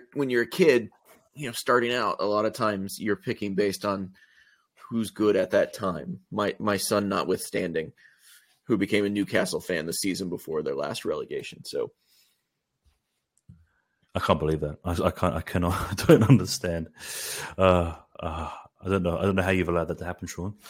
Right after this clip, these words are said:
Speaker 2: But
Speaker 1: Look,
Speaker 2: anyway,
Speaker 1: sometimes,
Speaker 2: <laughs>
Speaker 1: sometimes your kids wanna, you know, wanna, yeah, okay, I will say this. Sometimes your kids wanna think for themselves, but sometimes they want to just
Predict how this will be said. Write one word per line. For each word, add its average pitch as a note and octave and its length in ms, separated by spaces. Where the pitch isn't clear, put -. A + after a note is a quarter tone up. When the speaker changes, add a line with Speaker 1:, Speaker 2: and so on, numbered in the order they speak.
Speaker 2:
But G#2+ 120
Speaker 1:
Look, - 20
Speaker 2:
anyway, G2 140
Speaker 1:
sometimes, D#3 420
Speaker 2:
<laughs> C#3 880
Speaker 1:
sometimes D#3 400
your D#3 120
kids - 220
wanna, C3 220
you D3 140
know, D#3+ 100
wanna, C3+ 240
yeah, C3+ 160
okay, B2 260
I C3 100
will C3 80
say A2+ 160
this. - 160
Sometimes F3+ 500
your D3 80
kids C3+ 240
wanna A#2 180
think A2+ 220
for A2+ 80
themselves, G2+ 500
but C3 300
sometimes A2 840
they A2+ 120
want G#2+ 400
to A2+ 160
just - 480